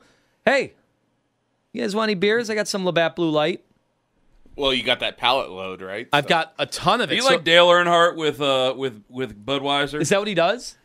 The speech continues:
Speaker 3: No, well, the,
Speaker 2: Not
Speaker 3: the
Speaker 2: anymore, not since, you know.
Speaker 3: Hey,
Speaker 1: There's been a
Speaker 3: he was
Speaker 1: divorce?
Speaker 3: sober when that happened. You
Speaker 1: Oh.
Speaker 3: stop it.
Speaker 2: That fateful right there.
Speaker 3: Da-, Dale Earnhardt used to have a Budweiser room, and they used to come and deliver him pallets of Budweiser.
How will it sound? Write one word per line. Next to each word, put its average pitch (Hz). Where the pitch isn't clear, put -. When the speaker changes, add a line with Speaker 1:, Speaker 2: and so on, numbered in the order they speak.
Speaker 3:
No, 180
well, 156
the, 143
Speaker 2:
Not 139
Speaker 3:
the 143
Speaker 2:
anymore, 143
not 117
since, -
you 95
know. 82
Speaker 3:
Hey, 190
Speaker 1:
There's 135
been 175
a -
Speaker 3:
he -
was -
Speaker 1:
divorce? 190
Speaker 3:
sober 180
when 175
that 165
happened. 139
You 139
Speaker 1:
Oh. 101
Speaker 3:
stop 160
it. 127
Speaker 2:
That 117
fateful 135
right 120
there. 120
Speaker 3:
Da-, 151
Dale 165
Earnhardt 170
used 143
to 156
have 135
a 113
Budweiser 120
room, 107
and 113
they 127
used 135
to -
come 139
and 127
deliver 120
him 110
pallets 123
of 101
Budweiser. 101